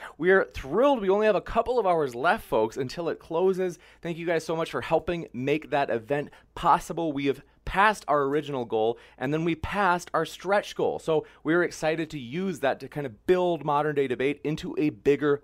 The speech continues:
platform, and want to say thank you guys. The way we're going to do that, by the way, is by having bigger debates, more in-person debates,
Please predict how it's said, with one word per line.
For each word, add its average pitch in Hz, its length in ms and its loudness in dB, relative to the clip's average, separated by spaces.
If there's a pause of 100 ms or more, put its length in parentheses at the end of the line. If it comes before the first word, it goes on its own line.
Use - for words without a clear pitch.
(100)
platform, 104 760 0 (240)
and 117 100 -2
want 131 140 0
to 127 40 -6
say 139 220 0 (200)
thank 151 180 -2
you 147 80 -4
guys. 139 340 2
The 120 100 0
way 185 140 4
we're 180 160 4
going 147 160 -2
to 135 60 -4
do 185 140 -4
that, 170 120 2
by 160 80 0
the 165 60 -2
way, 160 140 0
is 135 100 -2
by 139 160 2
having 147 280 -4 (300)
bigger 175 400 6
debates, 160 560 2
more 143 300 0
in-person 175 760 0
debates, 98 400 -2